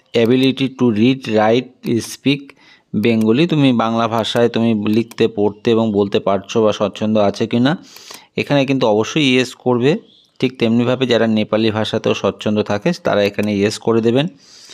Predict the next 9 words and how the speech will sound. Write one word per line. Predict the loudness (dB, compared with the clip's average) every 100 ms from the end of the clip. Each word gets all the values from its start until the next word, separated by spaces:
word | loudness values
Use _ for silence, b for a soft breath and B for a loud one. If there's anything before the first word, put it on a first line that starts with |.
| B B B B B B B
এরপর | -2 0 0 -2
কিন্তু | -2 -2 0
এস-, | 0 0 0
আহ, | 2 2 0 0
মাদার | 0 0 2 0 0
টাং | 0 0 0
যেটা | 0 0 2
আপনার | 0 0 0
মাতৃভাষা, | 2 0 -2 -2 -2 -2 0